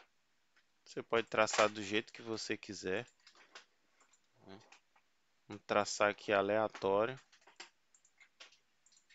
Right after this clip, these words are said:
É necessário que tenha mais de uma curva, tá?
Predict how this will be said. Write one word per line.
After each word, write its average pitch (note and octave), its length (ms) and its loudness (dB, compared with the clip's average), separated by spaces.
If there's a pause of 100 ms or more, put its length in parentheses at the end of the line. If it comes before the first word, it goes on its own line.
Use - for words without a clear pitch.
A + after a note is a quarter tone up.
(960)
É A#2 80 -10
necessário A2 640 4
que - 120 -14
tenha A2 300 -2
mais A#2+ 380 -2
de A#2+ 300 -2
uma A2+ 240 -4
curva, B2 500 -4
tá? A#2+ 340 -4